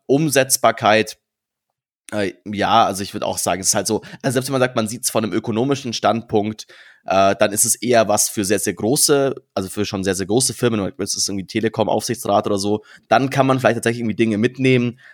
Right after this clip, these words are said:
aber jetzt für irgendwie so Tech-Leben, ich würd auch sagen, also eins von fünf, sowohl natürlich irgendwie von, ich hab es nicht vor, ein Drogenkartell aufzubauen, äh,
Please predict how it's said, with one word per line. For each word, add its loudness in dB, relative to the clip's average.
aber 2
jetzt 2
für -2
irgendwie 0
so -8
Tech-Leben, 0
ich -6
würd 2
auch 2
sagen, 0
also -4
eins -2
von -4
fünf, 0
sowohl 2
natürlich -2
irgendwie -4
von, 0
ich -4
hab -8
es -6
nicht -4
vor, 4
ein 2
Drogenkartell 0
aufzubauen, 2
äh, 2